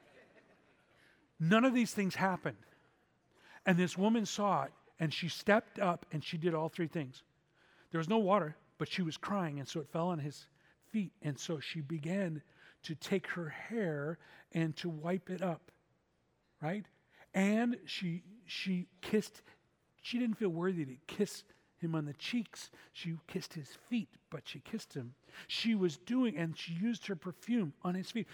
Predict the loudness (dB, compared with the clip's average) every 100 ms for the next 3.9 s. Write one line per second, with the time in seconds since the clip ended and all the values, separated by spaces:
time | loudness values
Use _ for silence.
0 | -10 0 2 4 2 2 2 2 2 -2
1 | -2 -2 -2 -4 0 0 2 2 2 2
2 | 0 2 2 4 2 2 0 0 0 0
3 | -4 0 0 0 -2 2 2 0